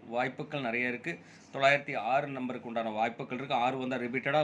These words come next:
மூணு நாள் கண்டினியூஸா வர்றதுக்குண்டான சான்சஸ் இருக்கு. So, இந்த நம்பர் வந்து பாத்தீங்க அப்படின்னா, ஒரு இம்பார்ட்டன்ட் நம்பரா கன்சிடரேஷன் கொடுத்துக்கலாம். வாய்ப்பு நிறைய இருக்கு. இந்த நம்பர் நீங்க யூஸ் பண்ணீங்கன்னா, உங்களோட கணக்கு வழக்குல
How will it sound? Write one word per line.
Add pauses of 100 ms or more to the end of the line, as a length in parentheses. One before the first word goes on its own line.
மூணு
நாள்
கண்டினியூஸா
வர்றதுக்குண்டான
சான்சஸ்
இருக்கு. (360)
So,
இந்த
நம்பர்
வந்து
பாத்தீங்க
அப்படின்னா,
ஒரு
இம்பார்ட்டன்ட்
நம்பரா
கன்சிடரேஷன்
கொடுத்துக்கலாம். (200)
வாய்ப்பு
நிறைய (100)
இருக்கு. (480)
இந்த
நம்பர்
நீங்க
யூஸ்
பண்ணீங்கன்னா,
உங்களோட
கணக்கு
வழக்குல